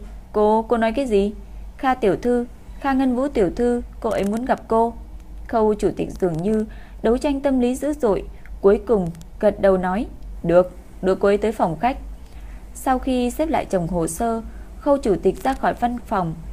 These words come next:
đi vào phòng tiếp khách ở bên cạnh. Thời điểm vặn nắm tay cửa, bất giác cảm thấy choáng váng đầu óc, mất một lúc mới có thể mở cửa đi vào. Là cô ta. Người phụ nữ này giống như gặp phải ác mộng.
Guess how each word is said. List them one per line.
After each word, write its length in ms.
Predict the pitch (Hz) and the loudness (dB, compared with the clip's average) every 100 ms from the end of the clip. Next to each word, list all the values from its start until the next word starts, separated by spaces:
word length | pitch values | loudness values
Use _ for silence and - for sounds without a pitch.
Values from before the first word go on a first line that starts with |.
| - - - | -12 -10 -4
đi 140 | 226 | -2
vào 320 | 208 180 165 | 2 2 2
phòng 220 | 156 180 | 0 -2
tiếp 160 | 160 240 | -2 -4
khách 180 | - 294 | -4 -2
ở 80 | 165 | 0
bên 260 | 202 214 214 | 0 -2 -2
cạnh. 220 | 190 170 - - - - - | -2 -2 -8 -16 -16 -16 0
Thời 200 | 220 196 | 4 6
điểm 320 | 202 185 156 190 | 6 2 2 0
vặn 200 | 185 180 | 0 0
nắm 180 | 196 | -2
tay 140 | 269 277 - | -2 -2 0
cửa, 240 | 190 - - - - - - - | 0 0 -4 -16 -18 -18 -10 -2
bất 180 | 240 - | -2 -2
giác 280 | 254 254 - - | 0 0 -4 -4
cảm 180 | 220 175 | 0 0
thấy 160 | 170 190 | 0 -2
choáng 280 | - 208 233 | 0 0 0
váng 180 | 240 | 0
đầu 180 | 285 190 - | 2 2 2
óc, 180 | 285 - - - | -2 -4 -12 -4
mất 200 | 233 254 | -2 0
một 140 | 190 - | -4 -2
lúc 200 | 233 269 - - - | -2 -2 -8 -8 0
mới 140 | 208 | 0
có 120 | 285 | 0
thể 160 | 294 196 | -2 -2
mở 200 | 175 165 | 0 -2
cửa 240 | 160 175 | 0 0
đi 160 | - 233 | 0 -2
vào. 320 | 208 175 170 - - - - - | 0 0 -2 -8 -14 -14 -14 -4
Là 200 | 190 170 160 | 2 2 2
cô 140 | 208 | 0
ta. 360 | 208 220 220 233 - - - - - | 2 4 4 0 -6 -10 -8 -8 -4
Người 180 | 208 196 | 0 2
phụ 160 | - 185 | 4 2
nữ 180 | 190 | 2
này 400 | 269 233 180 165 160 | 0 0 0 0 0
giống 180 | 196 269 | 0 0
như 220 | 269 254 | 0 0
gặp 160 | 202 185 | -2 -2
phải 120 | - | -4
ác 280 | - - 247 | -2 -4 0
mộng. 240 | 196 - | 0 -2